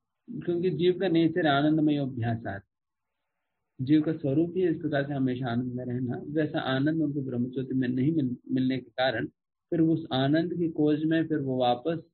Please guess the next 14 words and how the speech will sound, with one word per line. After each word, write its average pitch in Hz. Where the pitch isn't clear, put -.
भौतिक 127
दुनिया 147
में 147
आएगा। 143
फिर 151
भौतिक 127
दुनिया 135
में 127
आकर 117
फिर 160
यहाँ 147
पर 160
कुछ -
उन्हें 160